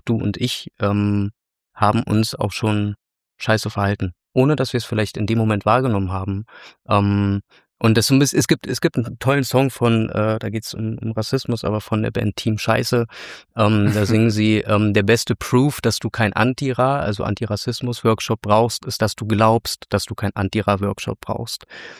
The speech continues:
Speaker 1: Ähm, und mir sind Männer immer auch suspekt, die sagen, „Ich bin nicht sexistisch.“ Weil wir sind in einer, wir leben in einer sexistischen und auch in großen Teilen rassistischen Welt. Wir sind so aufgewachsen. Ähm,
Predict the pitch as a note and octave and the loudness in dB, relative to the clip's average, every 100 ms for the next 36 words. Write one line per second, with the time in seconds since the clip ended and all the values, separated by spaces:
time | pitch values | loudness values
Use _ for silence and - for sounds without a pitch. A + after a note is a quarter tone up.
0 | - - A2 G#2 G#2 G#2 - - _ - | -16 0 4 4 4 2 -2 -18 _ -2
1 | A#2+ G#2+ C3+ D3 C3 A#2 B2 D#3 A#2+ A#2+ | 2 4 4 4 4 4 4 2 2 0
2 | B2 A#2 - A#2 - B2 - A2 A2 A2 | 0 -2 -4 -4 0 0 -2 -2 0 0
3 | A2 A2 - A2+ A2 G2+ - - - - | -2 -4 -2 2 2 0 -4 -4 -6 -8
4 | - - - - - - - - A2 G#2+ | -10 -14 -16 -20 -20 -20 -6 0 2 4
5 | B2+ B2 C3+ D#3 - - A2 G#2+ A2+ A2+ | 4 4 2 2 -2 -4 -2 0 0 2
6 | A2 G#2+ - - B2+ A2 G#2 A#2 B2 A#2 | 0 -4 -12 -16 -8 -2 4 6 6 4
7 | A2 G#2+ G#2+ G#2+ - - B2 - A2 - | 2 2 0 -2 -2 -2 -2 -2 -4 0
8 | G#2+ G#2+ - G#2 G#2+ A2 - D3+ D3+ C#3 | 0 0 0 -2 -2 -4 -8 -14 -12 -10
9 | - A#2+ A2+ - A#2 A#2 G#2 G#2 G#2 A2 | -10 -4 -2 0 0 0 0 0 0 0
10 | - A#2 - G#2+ - G2+ A#2 B2+ - G#2+ | 0 -4 -4 -4 -2 2 4 4 2 -2
11 | G2+ A2+ - - A2 C3 B2 G2 F2+ - | 2 0 0 0 2 0 -2 -4 -4 -6
12 | G#2+ A2+ - - - _ A2 G#2 G2+ G2 | -8 -10 -14 -18 -20 _ 0 2 2 0